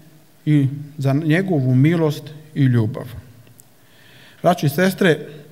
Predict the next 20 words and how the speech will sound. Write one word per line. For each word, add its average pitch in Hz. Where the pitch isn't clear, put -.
kakav 226
je 226
stav 226
našeg 208
srca 170
kada 139
dajemo 147
Bogu? 123
Da 143
li 190
kada 165
dajemo, 180
činimo 180
to 170
kao 160
izraz 175
proslavljanja 196
i 175
slavljenja 165
Boga? 123